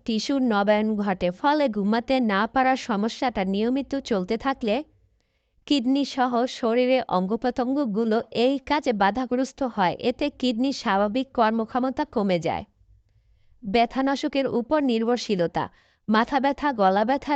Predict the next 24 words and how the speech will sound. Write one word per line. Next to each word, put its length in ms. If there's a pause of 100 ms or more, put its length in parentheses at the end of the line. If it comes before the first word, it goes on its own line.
যাই 300
হোক 260
না 140
কেন, 200 (140)
কথায় 380
কথায় 280
ব্যথার 420
ওষুধ 280 (140)
খাওয়ার 440
বাজে 440
অভ্যাস 420
আমাদের 440
অনেকেরই 580
আছে। 340 (1000)
কিন্তু 340 (120)
প্রায় 260
সব 200 (140)
ব্যথানাশক 680
ওষুধেরই 500
কিছু 300 (120)
পার্শ্বপ্রতিক্রিয়া 960
থাকে। 400 (440)
কিডনি 340
সহ 240